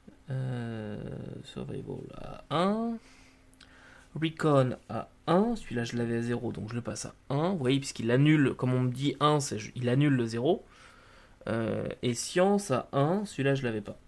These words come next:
Donc, science. Voilà,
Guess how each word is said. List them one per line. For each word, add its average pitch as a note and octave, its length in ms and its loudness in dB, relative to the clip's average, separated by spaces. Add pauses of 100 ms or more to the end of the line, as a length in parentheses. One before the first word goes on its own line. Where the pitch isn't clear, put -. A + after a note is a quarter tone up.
Donc, - 220 -18
science. D#3 600 -6 (4000)
Voilà, D#3 300 8